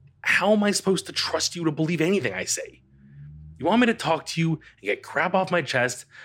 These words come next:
and I'm just supposed to tell you all of my darkest secrets when deep down I doubt you're taking me seriously at all? If I'm gonna take the time to fill you in on who I am, you gotta be ready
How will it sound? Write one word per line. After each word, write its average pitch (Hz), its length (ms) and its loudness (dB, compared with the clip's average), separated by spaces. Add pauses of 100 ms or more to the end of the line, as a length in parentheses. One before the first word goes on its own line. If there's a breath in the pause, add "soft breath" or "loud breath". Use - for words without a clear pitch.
(180 loud breath)
and 123 80 -2
I'm 175 140 2
just 185 140 2
supposed 170 280 2
to 110 200 -2 (200)
tell 156 220 2
you 151 200 -2
all 131 240 2
of 143 80 -2
my 123 120 -2
darkest 107 520 -2
secrets 170 540 -2 (280 loud breath)
when 113 180 -6
deep 135 260 -4
down 127 340 0
I 117 100 -2
doubt 120 420 -4
you're 120 140 -4
taking 131 460 -6
me 110 100 -2
seriously 127 580 0
at 170 60 2
all? 202 360 2 (720 soft breath)
If 123 80 -6
I'm 220 180 2
gonna 254 160 4
take - 280 -4
the - 80 0
time 98 420 -2 (160)
to 101 100 -14
fill 175 280 4
you 190 140 2
in 127 200 4
on 95 140 -6
who - 200 -14
I 151 180 2
am, 143 380 2 (380 soft breath)
you 147 100 -4
gotta 180 280 2
be 180 100 2
ready 135 440 0